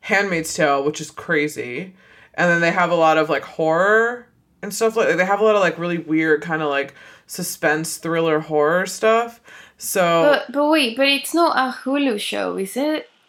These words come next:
Speaker 1: Well, but, I mean, Hulu bought it, so I'm talking about, like, it's a
Speaker 2: Right.
Speaker 1: B B C show, but Hulu
Speaker 2: It's
Speaker 1: bought
Speaker 2: a
Speaker 1: it, almost
Speaker 2: B B C,
Speaker 1: like,
Speaker 2: yeah, yeah.
Speaker 1: almost like how, uh, like, B-, uh, Netflix bought Peaky Blinders, but it's a B B C show.
Speaker 2: Right.
Speaker 1: Like,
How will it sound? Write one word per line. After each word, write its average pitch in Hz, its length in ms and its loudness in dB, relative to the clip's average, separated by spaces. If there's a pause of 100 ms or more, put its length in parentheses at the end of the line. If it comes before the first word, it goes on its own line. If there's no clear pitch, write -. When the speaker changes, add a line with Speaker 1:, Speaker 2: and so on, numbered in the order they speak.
Speaker 1:
Well, 226 320 0
but, 202 180 2
I 247 40 4
mean, 247 160 -2
Hulu 233 360 -2
bought 180 260 4
it, 120 240 0
so 214 100 0
I'm 202 100 0
talking 202 260 0
about, 175 260 2
like, 170 220 0
it's - 140 -4
a 220 40 4
Speaker 2:
Right. 208 340 2
Speaker 1:
B 202 60 -10
B 175 60 -6
C - 0 -
show, 175 260 0
but 170 140 -4
Hulu 190 160 -6
Speaker 2:
It's 170 100 -2
Speaker 1:
bought 160 140 4
Speaker 2:
a 156 40 0
Speaker 1:
it, - 20 0
almost - 40 0
Speaker 2:
B 285 120 2
B 269 160 0
C, 196 60 -4
Speaker 1:
like, 180 200 2
Speaker 2:
yeah, 190 340 2
yeah. 202 200 -2
Speaker 1:
almost 220 260 2
like 202 180 2
how, 180 500 2
uh, 151 540 2
like, 156 320 -4
B-, 180 220 -4
uh, 156 300 2
Netflix 160 500 -2
bought - 240 0
Peaky 165 220 -6
Blinders, 147 580 -2
but 156 140 -2
it's 147 120 -2
a 151 60 0
B 143 160 -10
B 139 80 -10
C 139 160 -16
show. 220 80 -2
Speaker 2:
Right. 202 240 -2
Speaker 1:
Like, 143 180 -4